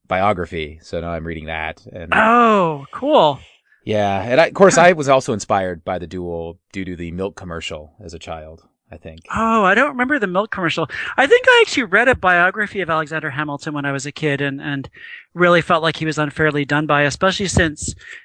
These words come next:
Speaker 2: you know, then you find out that for the decades that followed, various presidents and other leaders of the country tried to c-, prevent us from having a central bank. It was this whole thing, like,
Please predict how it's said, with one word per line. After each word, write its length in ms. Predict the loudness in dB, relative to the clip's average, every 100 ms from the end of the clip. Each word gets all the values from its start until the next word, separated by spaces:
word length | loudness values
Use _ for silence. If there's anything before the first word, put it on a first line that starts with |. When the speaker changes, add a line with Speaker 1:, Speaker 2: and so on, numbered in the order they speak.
| _
Speaker 2:
you 140 | 0 2
know, 220 | 4 2
then 420 | 2 0 -2 -8
you 140 | -8
find 300 | -2 2 4
out 240 | 4 2 0
that 200 | -6 -8
for 240 | -8 -6
the 160 | -6 -4
decades 440 | -2 -2 -2 -6
that 180 | -10 -12
followed, 600 | -4 -2 0 -2 -4 -8 -14 _ _ _ _
various 380 | 2 4 6 2
presidents 640 | 0 -2 -2 -4 -4 -4
and 100 | -6
other 240 | -4 -2 -2
leaders 360 | -2 0 -2
of 100 | -2
the 80 | -6
country 340 | -2 0 0 0
tried 300 | 2 2 0
to 80 | -2
c-, 80 | -2
prevent 320 | 0 0 0
us 100 | 0
from 140 | -4 -4
having 260 | -2 -2
a 60 | -4
central 380 | -4 -4 -4 -2
bank. 340 | 0 0 -2
It 60 | -4
was 160 | -2
this 160 | 0 0
whole 200 | 4 4
thing, 220 | 4 2
like, 340 | 2 0 -4